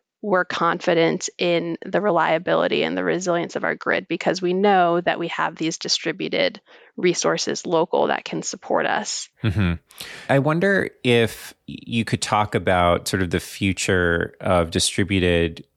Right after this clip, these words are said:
Speaker 2: energy and what the likely mix will be of distributed energy resources if we look forward, let's say, five and then ten years.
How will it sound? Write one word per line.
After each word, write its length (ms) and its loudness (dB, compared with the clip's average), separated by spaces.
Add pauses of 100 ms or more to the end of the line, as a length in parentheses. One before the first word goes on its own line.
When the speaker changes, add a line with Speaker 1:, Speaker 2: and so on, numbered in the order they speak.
(120)
Speaker 2:
energy 840 -2 (100)
and 220 2
what 500 -2 (120)
the 180 4
likely 480 2
mix 560 -2 (120)
will 220 0
be 640 -2 (160)
of 180 0
distributed 500 0
energy 420 0
resources 760 -2
if 160 -2
we 80 0
look 180 2
forward, 480 0 (600)
let's 160 0
say, 140 4
five 480 2
and 120 0
then 160 -2
ten 320 -2
years. 640 -2